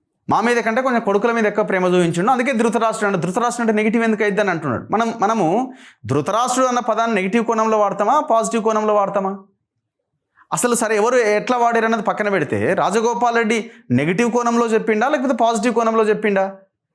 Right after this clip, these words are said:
ధర్మరాజు లెక్క ఉంటాడు అనుకుంటే ధృతరాష్ట్రుడు అయిండు అన్నాడు, positive to నెగిటివే కదా. మరి రఘువీర్ రెడ్డి ఏమనాలా?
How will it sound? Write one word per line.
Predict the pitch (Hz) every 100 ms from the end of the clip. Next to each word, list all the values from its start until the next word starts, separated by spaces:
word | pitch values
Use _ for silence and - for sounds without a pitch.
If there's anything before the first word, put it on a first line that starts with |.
| _
ధర్మరాజు | 107 147 185 214 233
లెక్క | 240 240
ఉంటాడు | 247 233 226
అనుకుంటే | 233 214 220 262
ధృతరాష్ట్రుడు | 214 202 226 220 220 208
అయిండు | 202 202
అన్నాడు, | 233 175 120 - - _ _ 139
positive | 190 208 233 240
to | 285
నెగిటివే | 240 220 220 240
కదా. | 233 226 - - _ _ _ _ _ _ _ -
మరి | -
రఘువీర్ | - 208 254
రెడ్డి | 254 220
ఏమనాలా? | 226 240 240 226 226